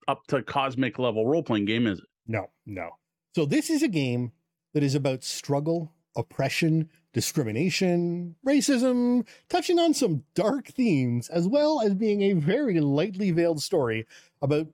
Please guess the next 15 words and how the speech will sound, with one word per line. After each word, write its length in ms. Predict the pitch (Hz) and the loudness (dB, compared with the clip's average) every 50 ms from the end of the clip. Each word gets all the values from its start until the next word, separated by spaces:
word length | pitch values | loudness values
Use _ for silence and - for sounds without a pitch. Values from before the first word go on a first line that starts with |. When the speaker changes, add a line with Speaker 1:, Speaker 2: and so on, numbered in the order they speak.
| _ - | _ -10
Speaker 2:
some 400 | - - 160 143 135 127 123 131 | -4 -2 0 2 2 2 2 2
real 360 | 165 180 190 190 185 185 170 | 4 4 4 4 4 2 2
world 360 | 143 139 147 147 147 139 117 | 0 0 0 0 0 -2 -4
horrors 540 | - 139 131 117 101 95 95 95 95 - - | -6 -4 -2 -2 -2 -4 -8 -14 -18 -12 -8
that 160 | 123 123 123 | -6 -6 -6
have 180 | - - _ - | -8 -12 _ -10
played 220 | - 151 151 147 147 | -4 -2 0 2 2
out 260 | 151 147 127 131 - _ - | 2 2 2 0 -4 _ -4
around 520 | 117 123 131 151 165 165 156 139 120 - - | 0 0 2 2 2 2 0 0 -2 -2 -2
us, 360 | - 220 277 - - - - | -2 -2 -2 -2 -4 -8 -6
actually, 360 | 123 113 117 - - - 127 | -4 -4 -4 -4 -4 -4 -4
in 100 | 120 110 | -4 -4
particular 480 | - - - 175 220 - 156 123 117 113 | -6 -4 -4 -4 -4 -2 -2 -2 -2 -4
in 100 | 107 98 | -4 -4
Canada. 400 | - 170 170 147 - 104 101 | -2 -2 0 0 -2 -4 -6